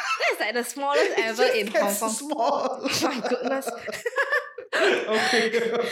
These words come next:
Speaker 2: <laughs> So the space that I can actually walk is, like, so small.
Speaker 1: Mm.
Speaker 2: So it's basically I just stand up. E-, everything is within, like, one arm length, ah.
Speaker 1: Mm-hmm.
Speaker 2: Yeah, you know,
Speaker 1: I know,
Speaker 2: one
Speaker 1: I always tell
Speaker 2: arm.
Speaker 1: people it's a three-point turn.
Speaker 2: <laughs> Yeah.
Speaker 1: Yeah.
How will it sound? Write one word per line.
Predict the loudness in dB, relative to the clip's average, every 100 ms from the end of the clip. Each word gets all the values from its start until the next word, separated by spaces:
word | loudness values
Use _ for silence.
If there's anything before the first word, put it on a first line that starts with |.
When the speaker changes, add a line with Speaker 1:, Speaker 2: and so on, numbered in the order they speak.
| -2 -6
Speaker 2:
<laughs> | -10
So | -4 0 0 0
the | 0 0 0
space | -2 -2 0 0
that | -2
I |
can | -4 -2
actually | -2 0 0
walk | 0
is, | -2
like, | -4
so | -4 0 0 2 0
small. | -4 -4 -4 -4 -6 -10
Speaker 1:
Mm. | -12 -12 -16 -8
Speaker 2:
So | -4
it's | 0
basically | 0 0 0
I |
just | 0 -2
stand | -2 -2 0
up. | -2 -4 -4
E-, | -4
everything | -2 0 0 0 0
is | 0
within, | 0 0 0 0
like, | -2 -2
one | -2
arm | 0 0 2
length, | 2 0 0
ah. | -2 -4 -6
Speaker 1:
Mm-hmm. | -10 -12 -10 -10 -8
Speaker 2:
Yeah, | -4 -2 -2
you |
know, | -2 -2 -2
Speaker 1:
I |
know, | 0
Speaker 2:
one | 2
Speaker 1:
I |
always | 2 2
tell | 2
Speaker 2:
arm. | 2
Speaker 1:
people | 2 0 0
it's | -4
a |
three-point | -4 -4 -2 -4 -4
turn. | -4 -6 -8 -16 -18
Speaker 2:
<laughs> | -18 -6
Yeah. | 0 2 2 0
Speaker 1:
Yeah. | 0